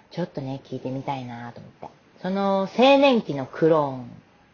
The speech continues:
王様のクローンを演じてるのがリー・ペイスっていう役者さんなんですけど、あのなんかトム・ヒドルストンみたいで、私かっこいいと思っちゃって。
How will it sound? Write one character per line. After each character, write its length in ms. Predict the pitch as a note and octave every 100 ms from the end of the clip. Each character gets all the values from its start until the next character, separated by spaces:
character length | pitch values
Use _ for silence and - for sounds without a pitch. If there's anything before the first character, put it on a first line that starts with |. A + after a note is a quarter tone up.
| -
王 140 | E3+
様 220 | E3+ D#3+ D#3
の 100 | D#3
ク 160 | F#3
ロ 80 | F3+
ー 20 |
ン 60 | D3+
を 60 |
演 160 | G2 D3+
じ 100 | C#3+
て 160 | - D#3
る 100 | D3
の 100 | C3
が 200 | C#3+ B2+
リ 200 | F#3 G3+
ー・ 20 |
ペ 180 | - A3
イ 80 | F#3
ス 40 |
っ 460 | - _ _ _ -
て 60 |
い 140 | C3+ B2
う 40 |
役 200 | B2+ -
者 120 | -
さ 180 | C#3+ C#3+
ん 80 | C#3+
な 80 | C#3+
ん 80 | C3
で 100 | A#2+
す 120 | -
け 80 | A#2+
ど、 360 | D3 C#3+ B2+ - _ _ _ _ - -
あ 60 |
の 60 | D#3+
な 80 | E3+
ん 40 |
か 80 | -
ト 160 | - E3+
ム・ 140 | G3
ヒ 160 | G3 G3
ド 120 | G#3+
ル 140 | A3
ス 80 | G#3+
ト 140 | F3
ン 80 | C#3+
み 80 | C3+
た 180 | C3 A#2
い 60 |
で、 280 | A2+ B2 A#2+ - _ _ _ _ _ _ _ _ _
私 340 | D3 - - -
か 120 | D3+
っ 60 | -
こ 120 | F3+
い 100 | F3+
い 40 | F#3
と 100 | C#3
思 100 | C3
っ 20 |
ち 120 | -
ゃ 20 |
っ 40 | -
て。 340 | - - -